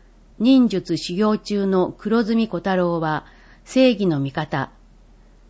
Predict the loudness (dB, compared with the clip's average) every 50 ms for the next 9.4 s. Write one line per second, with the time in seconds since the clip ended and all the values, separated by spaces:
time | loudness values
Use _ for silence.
0 | _ -6 -4 -4 0 2 2 4 4 4 4 4 2 2 0 0 -2 0 0 2
1 | 2 2 2 0 0 0 0 0 -2 -4 -4 -4 -4 -4 -6 -4 -4 -4 -2 -2
2 | -4 -6 -8 -12 _ _ -20 -20 -20 _ _ _ -2 0 2 2 2 0 -2 -2
3 | -2 -2 -2 -4 -6 -10 -12 -8 -4 -2 -2 -2 -2 -4 -6 -10 -16 -20 -20 -20
4 | _ _ _ _ _ _ _ _ _ _ _ _ _ _ _ -6 -2 0 2 2
5 | 2 2 2 2 0 -2 -4 -8 -14 _ -8 -4 -2 0 2 2 2 2 2 2
6 | 2 0 0 0 0 0 0 0 0 -2 -4 -8 _ _ _ _ _ _ _ _
7 | _ _ _ _ _ _ -6 -4 -2 0 0 0 0 0 2 2 2 2 2 0
8 | -4 -6 -4 -2 0 0 0 0 -2 0 0 0 -2 -2 0 0 0 0 0 -2
9 | -4 -6 -4 -4 -4 -4 -4 -8